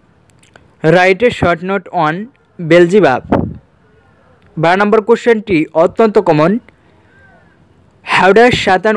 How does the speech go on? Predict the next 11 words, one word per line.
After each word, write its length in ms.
welcome 340
his 200
dwelling 400
or 80
hell? 200
শুভ 140
শিক্ষার্থী, 380
এখানে 200
how 180
does 200
এরপর 260